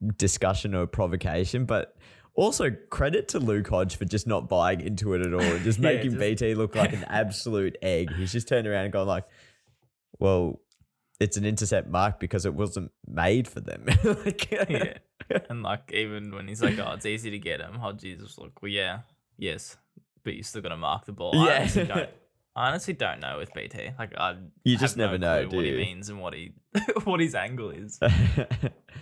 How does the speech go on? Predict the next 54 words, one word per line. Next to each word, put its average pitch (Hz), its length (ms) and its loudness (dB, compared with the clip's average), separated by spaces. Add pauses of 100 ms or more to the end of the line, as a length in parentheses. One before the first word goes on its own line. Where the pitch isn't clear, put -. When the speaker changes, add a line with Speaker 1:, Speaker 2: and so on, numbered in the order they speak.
(380)
Speaker 1:
Oh, 82 360 4
Speaker 2:
Um, 98 160 0
Speaker 1:
shit. 78 220 0 (520)
That's 127 280 4
Speaker 2:
alright. - 40 0
Speaker 1:
it. 80 200 2 (200)
That's 123 220 0
one 131 80 2
of 117 80 0
my 98 160 4
eggs. 104 200 0
I 139 60 0
got 165 60 2
another 123 260 0
one, 113 280 -2
but 107 380 -2
you 117 120 0
can 101 160 -10
go 78 160 -2
if 80 160 -6
you've 85 120 -10
got - 220 -4
one. 123 200 -8 (580)
Speaker 2:
Yeah, 139 180 4
I 139 40 4
like 143 220 -2
a 196 40 -10
bit 131 160 -10
of, 92 60 -12 (220)
uh, 98 320 2
bounce 90 280 -4
back, 101 240 -12 (480)
bounce 92 180 -6
back 92 220 -12
egging, 113 340 -6
if 117 120 -14
that's 107 180 -2
a - 20 8
Speaker 1:
Yep. 98 120 6
Speaker 2:
thing. 127 200 -8 (640)
I'm 143 100 2
gonna 202 120 2
egg 123 140 0
myself 107 440 -6
just 107 160 -14
quickly. 98 520 -12
I 92 120 -2
don't 110 160 -6
have 92 200 -14
much - 360 -16
this 98 180 -16
week, - 260 -14
but, 101 140 -2
um, 90 520 -4